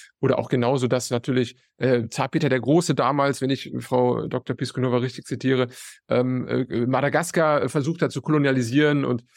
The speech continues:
auch mit Äthiopien gab's koloniale, äh, Interessen wegen des orthodoxen Glaubens dort. Also viele Punkte, die man sicherlich auch, ähm, kolonial ankreiden kann, nicht zuletzt auch die Präsenz auf der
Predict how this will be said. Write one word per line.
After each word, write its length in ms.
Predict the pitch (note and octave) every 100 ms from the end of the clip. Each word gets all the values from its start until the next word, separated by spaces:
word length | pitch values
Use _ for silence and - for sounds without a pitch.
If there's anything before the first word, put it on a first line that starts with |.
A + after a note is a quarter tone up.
| - -
auch 240 | - B2+ E3
mit 100 | C#3+
Äthiopien 440 | - G#3 F#3 D3
gab's 260 | C#3 C#3+ -
koloniale, 440 | C3+ C3 C3+ B2+
äh, 200 | - -
Interessen 480 | B2+ - C#3+ C#3 A#2
wegen 240 | C3 C3
des 160 | A#2 -
orthodoxen 420 | A#2+ B2 A#2+ B2
Glaubens 320 | A2+ C3 B2+
dort. 260 | C#3 C3 - - -
Also 300 | C3+ C3+ B2+ _ _ _ _ _ _ _
viele 260 | - G3+ G#3
Punkte, 300 | G3 G#3 F#3+
die 140 | C#3
man 120 | D3+ C3+
sicherlich 420 | D3+ D3+ D3 -
auch, 200 | B2+ A#2+
ähm, 300 | B2+ B2 A#2+
kolonial 380 | C3 C3 C3 -
ankreiden 420 | F3 F3 E3+ D#3+
kann, 160 | F3 D3
nicht 160 | C#3+
zuletzt 320 | - C#3 -
auch 160 | A#2+ A#2
die 120 | B2+
Präsenz 400 | - A#2 A#2+ C3+
auf 140 | A2+ A#2
der 300 | A#2+ A#2+